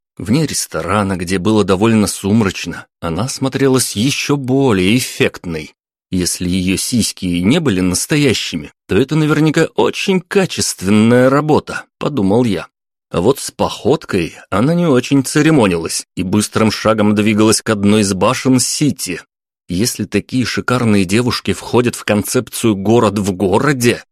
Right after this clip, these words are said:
то я только "за". Но вопросов я больше не задавал и только изредка ловил на себе её взгляды.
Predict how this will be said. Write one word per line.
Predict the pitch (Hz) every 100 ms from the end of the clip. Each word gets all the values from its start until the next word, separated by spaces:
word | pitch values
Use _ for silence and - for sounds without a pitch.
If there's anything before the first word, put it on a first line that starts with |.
| _
то | 87
я | 87 92 113 147
только | - 123 127 - 113 120
"за". | 98 95 117 95 - _ _ _ _ _ -
Но | 87 80
вопросов | 82 - - 180 - 165
я | 147
больше | 135 135 117 120
не | 120 107
задавал | 98 92 85 104 120 110
и | 107
только | 110 - 123 104 104
изредка | 143 147 147 143 -
ловил | 139 139 135 135
на | 127
себе | 120 127 117 127
её | 123 123
взгляды. | 120 107 117 123 104 87 80